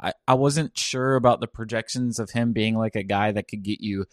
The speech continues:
five or six assists per night, and that definitely wasn't the case. But in terms of being a serviceable ball handler,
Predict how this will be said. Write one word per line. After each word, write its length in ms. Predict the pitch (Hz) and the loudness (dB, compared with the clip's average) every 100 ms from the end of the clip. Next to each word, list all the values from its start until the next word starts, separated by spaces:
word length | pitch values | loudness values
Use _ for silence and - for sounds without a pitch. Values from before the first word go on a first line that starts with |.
| _ _ _ - | _ _ _ 4
five 200 | 104 110 | 4 4
or 120 | 107 | 0
six 340 | - 113 - | 0 -2 -2
assists 400 | 107 - 113 113 | -4 0 -2 -2
per 180 | - 110 | -2 -2
night, 300 | 90 101 120 113 | 0 -2 -2 -2
and 100 | 110 | -2
that 100 | 107 | -2
definitely 280 | 107 131 | -2 0
wasn't 340 | 117 101 107 - | 0 0 -2 -8
the 80 | 92 | -8
case. 380 | - 98 117 | -4 -2 -2
But 160 | - 110 | -4 -2
in 100 | 104 | -2
terms 320 | - 135 147 | 2 0 2
of 160 | 131 98 | -2 2
being 260 | 113 113 | 2 2
a 60 | 101 | 0
serviceable 680 | - 101 104 113 110 107 98 | -2 -4 -4 -6 -6 -4 -2
ball 260 | 85 90 | -4 -4
handler, 500 | 104 113 127 139 147 | -4 -2 0 0 0